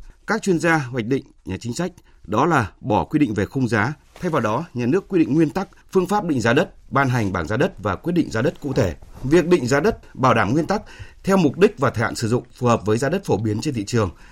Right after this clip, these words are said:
trong điều kiện bình thường, bảo đảm tính độc lập về chuyên môn khách quan của kết quả định giá giữa cơ quan định giá, cơ quan thẩm định giá và cơ quan quyết định. Nhiều ý kiến nhận định, nếu xử lý khơi thông được chính sách về giá đất, thì những vấn đề khác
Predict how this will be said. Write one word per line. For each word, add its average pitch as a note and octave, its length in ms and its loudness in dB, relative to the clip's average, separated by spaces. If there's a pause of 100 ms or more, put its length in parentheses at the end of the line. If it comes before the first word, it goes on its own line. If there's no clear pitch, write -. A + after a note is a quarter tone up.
(240)
trong E3+ 240 0
điều D3 120 4
kiện A2+ 180 -2
bình A2 140 -2
thường, A2+ 200 2 (400)
bảo G#2+ 180 0
đảm F#2 180 -2
tính A#2+ 180 -4
độc C3 180 -2
lập G2+ 160 -2 (440)
về A2 140 2
chuyên D3+ 240 0
môn C#3 140 2
khách F3 220 -6
quan C#3+ 200 0 (160)
của G#2 160 -2
kết - 200 -8
quả F2+ 160 0
định F2 140 -6
giá F#2 240 -2 (460)
giữa D3+ 180 -2
cơ D#3+ 200 -6
quan D3+ 180 2
định C3+ 140 -2
giá, G2 220 -2
cơ C3 160 -10
quan B2+ 180 0
thẩm F2 160 -6
định F#2 100 -8
giá F2+ 280 -2
và A#2 100 -4
cơ G#2 180 -8
quan G2 220 -4
quyết D#3 140 -6
định. D#3+ 140 0 (880)
Nhiều D#3 200 6
ý F3+ 100 0
kiến D#3+ 260 6
nhận G#3 100 4
định, E3 160 4 (380)
nếu C3+ 240 6
xử A3+ 160 2
lý A#2+ 260 6
khơi F3+ 200 2
thông D#3 240 2
được C3 160 4
chính C3 140 -2
sách - 360 -6
về G2+ 140 -2
giá G2+ 140 0
đất, F3 160 2 (380)
thì D3+ 180 6
những D3 200 2
vấn E3+ 140 2
đề E3 120 6
khác G#3+ 240 -4